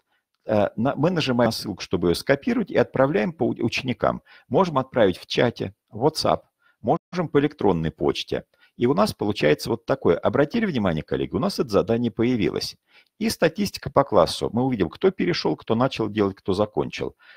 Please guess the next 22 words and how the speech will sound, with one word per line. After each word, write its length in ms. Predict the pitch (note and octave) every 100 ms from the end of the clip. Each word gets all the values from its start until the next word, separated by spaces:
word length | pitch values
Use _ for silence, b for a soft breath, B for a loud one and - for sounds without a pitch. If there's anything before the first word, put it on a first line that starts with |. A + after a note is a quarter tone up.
| b
Предположим, 580 | - B2 D3 E3 A3 F3+
нам 140 | A2 A2
надо 220 | D#3+ C3
добавить 420 | F#2 F#2 A2 F2+
задание 420 | F#2 F#2+ D3 D3
по 120 | -
другому 380 | F2 E2+ G2 B2
предмету, 520 | A2 A#2+ A#2+ F#2+ -
так 240 | - B2 -
как 160 | G2
работают 440 | E2 D#2 G#2+ F#2 -
коллеги. 380 | - F2 A2 G2
Например, 400 | D#2 D2+ D#2 C#2+
у 20 |
нас 180 | F#2 -
сегодня 300 | E2+ D2+ D2+
есть 160 | -
учителя, 280 | - - F#2+
которые 340 | - - D#2+
три 140 | - D3+
предмета 480 | - C2+ A#1 - A1+
ведут. 340 | A1+ A#1+